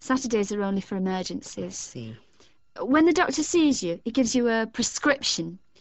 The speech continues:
Speaker 1: He writes what medication you need on it, and you take it to a chemist shop. There's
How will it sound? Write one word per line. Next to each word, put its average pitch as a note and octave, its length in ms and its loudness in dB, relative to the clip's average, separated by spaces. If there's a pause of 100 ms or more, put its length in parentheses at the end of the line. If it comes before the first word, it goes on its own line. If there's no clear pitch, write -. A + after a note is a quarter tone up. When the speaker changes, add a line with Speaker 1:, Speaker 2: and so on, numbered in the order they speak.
(260)
Speaker 1:
He A#3+ 140 4
writes C#4 380 4
what B3+ 160 4
medication A3+ 600 2
you G#3 80 2
need F3+ 280 0
on D#3+ 160 -2
it, F#3 320 -6
and G#3 340 2
you A3 80 0
take A3 320 0
it - 120 0
to A#3+ 140 4
a A#3+ 40 2
chemist C#4+ 420 2
shop. - 340 -4 (800)
There's A#3 480 2